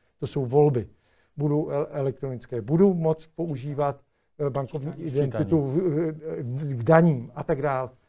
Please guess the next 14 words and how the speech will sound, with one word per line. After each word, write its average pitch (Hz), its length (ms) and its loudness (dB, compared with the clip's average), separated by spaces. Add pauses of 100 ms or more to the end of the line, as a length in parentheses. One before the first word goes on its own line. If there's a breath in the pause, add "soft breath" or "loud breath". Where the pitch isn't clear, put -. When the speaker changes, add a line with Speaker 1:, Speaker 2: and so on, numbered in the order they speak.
(300)
Speaker 1:
A 143 200 -4 (140)
to 175 100 -2
jsou 196 160 2
věci, 143 340 0
které 170 440 4 (240)
souvisí 156 480 -8
s - 80 -20
tím, 175 360 -6 (720)
že 123 220 -10
ne 165 260 2
vždy 113 460 -8 (360)
ty 139 100 -4
jednotlivé 143 680 -2
rezorty 151 640 -2